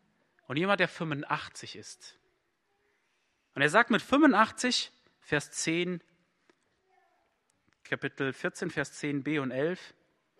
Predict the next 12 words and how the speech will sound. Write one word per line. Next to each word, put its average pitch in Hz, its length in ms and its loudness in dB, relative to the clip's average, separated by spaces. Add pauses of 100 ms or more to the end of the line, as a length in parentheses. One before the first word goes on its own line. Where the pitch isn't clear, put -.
(1040)
"Und 139 220 -4
nun 180 180 4
sieh, 226 260 2
ich 208 180 -4
bin 170 180 2
heute 208 280 4
fünfundachtzig 214 800 2
Jahre 180 280 4
alt 185 180 6
und 165 80 0
ich - 120 -4
bin 170 300 0